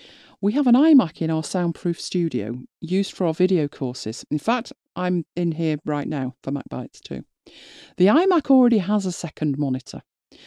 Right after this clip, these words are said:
and there is space for a third, but we wouldn't need three all the time. So plugging in a portable model would be perfect, which was why I wanted to try it.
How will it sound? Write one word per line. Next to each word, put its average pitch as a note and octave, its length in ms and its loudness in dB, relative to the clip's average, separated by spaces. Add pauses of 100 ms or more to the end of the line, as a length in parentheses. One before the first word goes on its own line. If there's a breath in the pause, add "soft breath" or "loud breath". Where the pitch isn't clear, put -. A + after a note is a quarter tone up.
(260 soft breath)
and E3 180 0
there G3+ 220 6
is E4+ 140 6
space - 580 -4
for D#3 120 -4
a C#3+ 60 -2
third, F#3+ 560 -2
but - 120 0
we E3+ 120 4
wouldn't A3 300 4
need A#3 440 6 (120)
three B2 400 -6 (100)
all D#3 240 -2
the D3 100 -6
time. C3 420 -6 (840 soft breath)
So F#3 140 0
plugging C#4+ 320 4
in D4+ 100 6
a A#3+ 60 2
portable B3+ 500 0
model C#3+ 300 -4
would C3+ 120 -6
be C3+ 100 -4
perfect, - 640 -2
which - 240 -10
was F#3 180 -4
why D4 460 2 (180)
I D4 80 -2
wanted C4+ 320 0
to D4 140 -12
try F4 220 -2
it. - 340 -4